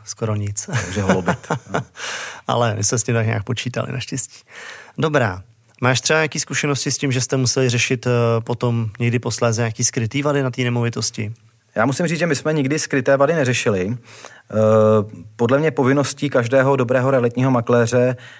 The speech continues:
Speaker 2: je zeptat se na úplně všechny, eh, informace současného majitele,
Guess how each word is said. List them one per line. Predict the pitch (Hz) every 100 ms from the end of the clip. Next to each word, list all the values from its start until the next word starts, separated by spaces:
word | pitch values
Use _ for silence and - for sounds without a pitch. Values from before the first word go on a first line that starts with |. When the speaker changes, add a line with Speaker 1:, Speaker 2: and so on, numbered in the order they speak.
| _
Speaker 2:
je | 117 117 117 117 117 - -
zeptat | 113 110 110 131 120
se | - 127
na | 127 127
úplně | 123 - 131 131
všechny, | - 123 - 127 131 131 - - - _
eh, | 107 104 101
informace | - 117 127 127 123 - 127 123 127
současného | - - 117 123 135 131
majitele, | 135 117 113 110 110 120